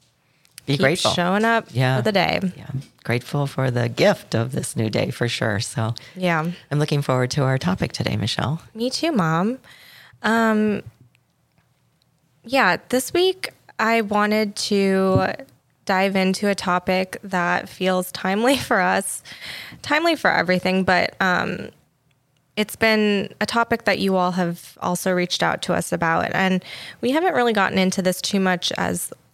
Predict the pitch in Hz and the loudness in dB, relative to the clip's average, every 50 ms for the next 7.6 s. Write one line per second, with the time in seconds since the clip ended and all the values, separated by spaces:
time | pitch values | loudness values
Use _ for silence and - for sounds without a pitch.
0 | - - - 185 - 185 175 - - 180 175 170 165 160 160 165 - - - - | -10 -6 -4 -2 -2 -2 -4 -2 0 0 2 2 2 0 0 -2 -4 -8 -14 -20
1 | - - - - _ _ _ _ _ - 196 190 190 190 190 185 185 185 185 180 | -20 -20 -20 -20 _ _ _ _ _ -2 0 2 2 4 4 2 2 2 2 2
2 | 180 180 180 185 190 185 - - - - - - - _ _ _ _ _ _ _ | 2 2 2 2 0 0 -2 -4 -6 -8 -12 -16 -20 _ _ _ _ _ _ _
3 | _ _ _ _ - - 165 170 165 - 190 185 185 196 202 - - 214 208 - | _ _ _ _ -8 -4 -2 -2 -2 -2 -2 -2 -2 -2 -4 -4 -2 -2 -2 -2
4 | 226 220 - - 226 226 220 220 240 226 226 220 226 240 254 247 - - 175 170 | -2 -4 -4 -2 -2 -2 -2 0 0 0 0 2 2 0 0 -2 -2 -2 0 0
5 | 170 185 185 - - - - - - - - - - - - 226 214 214 214 214 | 0 -2 -4 -6 -10 -14 -14 -14 -14 -16 -18 -20 -12 -4 0 2 4 4 4 4
6 | 214 220 226 - - - - - 208 233 294 359 349 240 202 175 175 - 175 165 | 4 2 0 -2 -6 -6 -2 0 0 2 2 0 0 0 2 2 0 0 0 -2
7 | 170 - 180 - 185 185 185 190 190 - - | -2 -2 -2 0 0 2 2 2 0 -2 -4